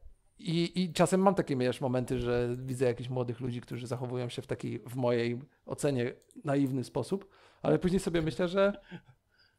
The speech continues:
może ta naiwność, wiesz, że m-, m-, młoda, ona, ona nie może, tylko na pewno ona jest potrzebna do jakiegoś, e, pędu, do jakiegoś rozwoju i tak dalej. A to, że ktoś, e, o dwadzieścia lat młodszy od nas zrobi coś inaczej od nas, jest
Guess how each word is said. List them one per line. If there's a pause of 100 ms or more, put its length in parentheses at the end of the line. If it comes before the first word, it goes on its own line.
(340)
może
ta
naiwność,
wiesz,
że
m-,
m-, (180)
młoda, (220)
ona, (120)
ona (180)
nie
może,
tylko
na
pewno
ona
jest
potrzebna (460)
do
jakiegoś,
e,
pędu,
do
jakiegoś
rozwoju
i
tak
dalej. (280)
A
to,
że
ktoś,
e,
o
dwadzieścia
lat
młodszy
od
nas
zrobi
coś
inaczej
od
nas,
jest